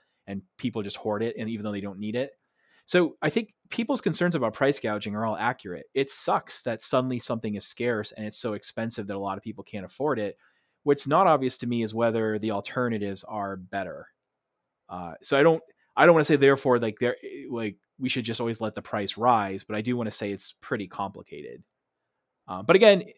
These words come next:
it doesn't matter. It, in a sense, it doesn't matter what my position is on that because, um, you know, like with the kidney case, it's like, y-, if you think exploitation is bad, that just means that you don't want to sell kidneys in an exploitative way. It doesn't mean that you don't want,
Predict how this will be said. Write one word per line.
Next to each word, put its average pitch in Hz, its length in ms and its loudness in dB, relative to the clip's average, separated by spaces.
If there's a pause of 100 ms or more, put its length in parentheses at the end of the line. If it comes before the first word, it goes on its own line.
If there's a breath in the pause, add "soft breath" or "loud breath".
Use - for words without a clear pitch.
(140)
it - 80 -4
doesn't 185 240 8
matter. 170 320 10
It, 143 140 8
in 151 100 -2
a 151 40 2
sense, 170 240 4
it 143 100 2
doesn't 156 220 4
matter 147 180 6
what 123 140 2
my 120 100 2
position 120 380 -4
is 143 120 -2
on 143 120 0
that 143 180 0
because, 107 540 -4 (500 soft breath)
um, 98 420 -4 (320)
you 123 120 0
know, 113 100 0
like 139 200 4
with 139 100 2
the 127 60 0
kidney 139 280 2
case, - 560 -6 (320)
it's 110 240 -6
like, 107 260 -6
y-, - 120 -12 (280)
if 135 200 0
you 139 80 -4
think 185 320 2
exploitation 139 680 -2
is 110 140 -8
bad, 110 560 0 (100)
that 123 160 2
just 127 180 -2
means 123 200 -2
that 123 80 -8
you 113 100 -6
don't 123 200 -4
want 117 180 -4
to 107 60 -10
sell 110 240 -2
kidneys 110 380 -6
in 101 100 -8
an 104 120 -8
exploitative 101 540 -8
way. 107 260 -6
It 92 80 -10
doesn't 107 200 -6
mean 101 180 -6
that 92 80 -12
you 98 100 -10
don't 92 200 -14
want, 90 120 -16